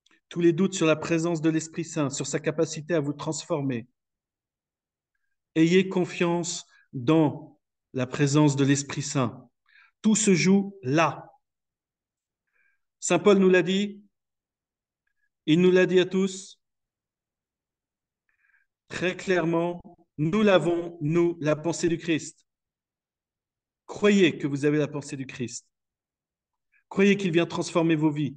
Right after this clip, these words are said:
qu'il vient renouveler votre intelligence. Voilà l'œuvre de puissance du Saint-Esprit qui nous configure à Jésus. Et Seigneur, je te bénis pour tout esprit de doute, en fait, que tu chasses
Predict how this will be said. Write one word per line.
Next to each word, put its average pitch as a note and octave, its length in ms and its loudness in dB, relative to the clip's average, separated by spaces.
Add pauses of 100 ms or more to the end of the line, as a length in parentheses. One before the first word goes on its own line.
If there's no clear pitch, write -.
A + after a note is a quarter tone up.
(140)
qu'il C#3+ 120 -6
vient D3+ 140 4
renouveler D#3+ 760 2
votre D#3+ 320 0
intelligence. C#3 760 -6 (800)
Voilà E3+ 280 4
l'œuvre D#3+ 320 2
de D3+ 100 2
puissance D#3 460 -4
du D3 80 -8
Saint-Esprit D3+ 720 -8 (460)
qui C#3+ 100 -6
nous C3+ 100 0
configure C#3 760 -4 (140)
à C3+ 100 -6
Jésus. A#2 480 -6 (280)
Et C3 60 -8
Seigneur, E3+ 460 2 (380)
je B2 140 -2
te D3+ 160 0
bénis D#3 580 0 (400)
pour D3 180 -8
tout E3 180 -10
esprit D3+ 340 -6
de C3 120 -4
doute, D3+ 480 -6 (320)
en A#2+ 80 -10
fait, C3+ 320 -6 (380)
que B2 80 -8
tu B2+ 160 -8
chasses - 640 -2